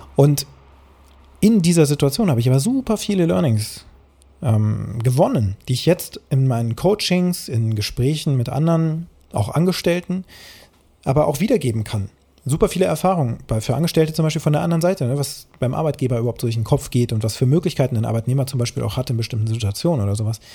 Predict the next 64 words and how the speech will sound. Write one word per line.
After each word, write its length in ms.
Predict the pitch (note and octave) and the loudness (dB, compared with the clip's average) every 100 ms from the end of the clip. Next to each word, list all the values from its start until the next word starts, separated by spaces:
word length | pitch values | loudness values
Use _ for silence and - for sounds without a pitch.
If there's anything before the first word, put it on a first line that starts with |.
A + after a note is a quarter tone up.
| - - - | -20 -20 -4
Das 140 | B2+ B2+ | -2 0
ist 80 | D3+ | 0
ja 100 | C#3+ | 0
etwas, 200 | C#3+ C3+ | 0 -2
was 100 | C3 | -2
ich 160 | - | 0
mitteilen 480 | - - - G#2 G#2 | -2 0 -2 0 0
kann, 240 | - D3+ | 0 2
weil 80 | A2+ | 2
ich 40 | A2+ | 2
das 140 | G#2 | 0
gelernt 340 | C3+ G#3 G#3+ | 0 0 0
habe, 200 | B2 G#2+ | 0 2
weil 100 | G#2+ | 2
ich 280 | A#2 A#2 G#2+ | 0 -2 -2
weiß, 320 | A#2+ E3+ - | 0 0 0
wie 60 | D3 | 2
das 280 | D3+ D3 - - - - | 2 2 -6 -20 -20 -8
auf 140 | B2+ - | -4 -2
der 140 | B2+ | 2
einen 180 | D3+ F3 | 2 2
und 160 | D3+ | 0
auch 120 | - E3 | 0 0
auf 120 | D3+ | 2
der 100 | D#3 | 2
anderen 160 | D#3 | 4
Seite 180 | D3 D3 | 2 2
läuft. 300 | D3+ G#2+ G2 | 2 2 0
Als 160 | A2 - | -4 0
Dienstleister 580 | F3 G#3 G3 F3 - C#3 | 0 0 0 0 0 2
wie 140 | C#3+ | 2
auch 120 | C#3+ | 2
als 180 | B2 C3 | 0 0
Auftraggeber 580 | B2 - A#2 C#3 C3+ B2 | -4 -2 -4 0 0 0
und 120 | C#3 | 0
so 100 | E3+ | 0
weiter 140 | D#3+ | 0
und 60 | B2+ | 0
so 80 | A#2 | 0
fort. 260 | - F#2 - - - - - - | -2 -4 -8 -20 -20 -20 -10 -2
Diese 160 | C3 | 2
ganze 480 | E3 A3+ - G#3 G3 - - - - - _ | 2 2 2 2 0 -6 -20 -20 -20 -20 _
Metaperspektive, 880 | D3 G3 E3+ D#3+ - C#3+ D3 D3+ B2+ | 2 4 2 0 -2 -2 -2 -2 0
die 120 | B2+ | 2
habe 200 | A#2+ A2+ | 2 2
ich. 120 | A2 | 0
Und 180 | C3+ B2+ | -2 0
auch, 300 | D3 G#3 - | 2 2 2
was 100 | C3+ | -2
es 100 | C#3 | 0
bedeutet, 380 | C#3+ C#3 D#3+ C3+ | 2 2 2 0
was 240 | C3+ - - _ D3 | -4 -6 -16 _ -2
der 180 | C3+ | 0
Schmerz 480 | B2+ D3+ E3+ E3+ - - | 2 4 2 0 -6 -2
auch 180 | C3+ - | -2 2
im 120 | C3 | 4
Herzen 500 | D3 E3 - C3+ B2+ | 4 2 0 0 2
eines 220 | A#2+ G#2+ | 2 4
Mannes 280 | C3+ D#3+ B2 | 4 4 4
ist, 380 | F3 - - B2+ | 0 0 -2 2
der 80 | |
nach 80 | A#2+ | 4
Hause 220 | C#3+ E3+ | 4 2
kommt 320 | D3+ D3+ A3 | 2 -2 -2